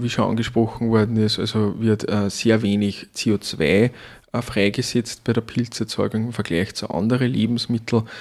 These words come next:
Wir brauchen kein Pflanzenschutzmittel, wir brauchen keinen Dünger und wir können mit Grundstoffen aus der Natur arbeiten, die eigentlich für Mensch und Tier nicht mehr, äh, nutzbar sind, wie zum Beispiel Holz oder, oder Stroh. Und aus dem wird dann,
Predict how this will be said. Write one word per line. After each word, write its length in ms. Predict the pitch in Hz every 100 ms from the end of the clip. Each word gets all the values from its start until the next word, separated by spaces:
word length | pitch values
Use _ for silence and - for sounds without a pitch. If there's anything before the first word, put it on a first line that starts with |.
| - -
Wir 120 | 117 110
brauchen 400 | 107 107 117 110
kein 280 | - 98
Pflanzenschutzmittel, 1040 | - 87 101 113 127 - - - 117 - 120
wir 100 | 110
brauchen 440 | 117 98 - 117
keinen 400 | - 101 101 98
Dünger 340 | 131 139 143 135 - - -
und 140 | 120 117
wir 80 |
können 400 | 110 - 110 117
mit 180 | 110 107
Grundstoffen 840 | - 101 151 - 113 113 - - 117
aus 200 | 107 -
der 120 | 113
Natur 460 | 104 - 120 135
arbeiten, 460 | - 110 110 - 117 - - -
die 100 | 110
eigentlich 300 | 110 117 110
für 140 | - 107
Mensch 360 | 90 95 110
und 160 | 113 -
Tier 320 | - 113 113
nicht 400 | 113 117 - -
mehr, 300 | 110 107 104 - - -
äh, 140 | 90 -
nutzbar 540 | 110 110 - - 104
sind, 380 | 104 110 107 104
wie 100 | 110
zum 180 | 113 107
Beispiel 380 | 98 98 - 101
Holz 520 | - 85 113 113 -
oder, 260 | 110 104 -
oder 200 | 98 101
Stroh. 460 | - 92 104 127 - - - -
Und 200 | 110 107
aus 200 | 107 -
dem 220 | 107 110
wird 240 | 110 110
dann, 180 | 107